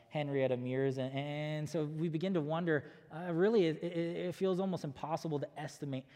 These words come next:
how many lives were impacted, how many people heard the gospel, how many people, uh, were able to e-, experience something about God,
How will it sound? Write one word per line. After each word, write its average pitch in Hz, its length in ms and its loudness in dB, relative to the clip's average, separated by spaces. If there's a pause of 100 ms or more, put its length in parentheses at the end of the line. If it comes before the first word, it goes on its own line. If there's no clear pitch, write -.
(140)
how 165 240 -4
many 196 240 2
lives 135 420 6
were 139 80 -2
impacted, 127 500 -4
how 165 140 -8
many 175 180 -2
people 151 300 -4
heard 151 220 -4
the 139 40 -6
gospel, 127 640 -6 (360)
how 160 120 -4
many 190 160 0
people, 170 540 0 (180)
uh, 160 880 0
were 156 220 -2
able 170 320 4
to 160 220 0
e-, 156 200 -6
experience 165 800 -4
something 151 480 -4
about 143 340 0
God, 135 300 4